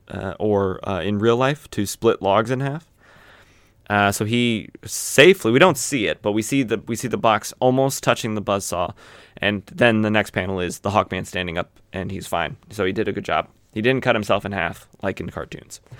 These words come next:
He goes back to the professor's home, but it is empty, other than the fact that the professor left his quote-unquote mace. Uh, so the, <laughs> the Hawkman then flies back out and finds the truck.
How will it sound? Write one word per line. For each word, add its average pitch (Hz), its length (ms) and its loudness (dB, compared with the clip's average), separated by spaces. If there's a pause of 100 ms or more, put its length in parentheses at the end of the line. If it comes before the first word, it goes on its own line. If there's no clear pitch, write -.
(540)
He 135 220 6
goes 135 180 6
back 131 220 6
to 143 100 -4
the 127 120 -2
professor's 117 600 0
home, 156 380 6
but 117 100 4
it 113 100 0
is 113 160 0 (140)
empty, 247 560 -4 (160)
other 196 300 12
than 120 180 2
the 107 80 2
fact 104 360 2
that 98 180 -2
the 98 80 -4
professor 113 420 0
left 101 460 0 (160)
his 107 420 -2
quote-unquote 107 720 -2 (300)
mace. 98 500 -2 (1120)
Uh, 104 220 6
so 120 240 6
the, 110 120 2 (140)
<laughs> - 360 -2
the 117 760 6
Hawkman 143 420 2
then 113 240 4
flies 123 360 2
back 120 220 4
out 107 280 6
and 101 140 -4
finds 131 480 2
the 113 100 -4
truck. - 540 2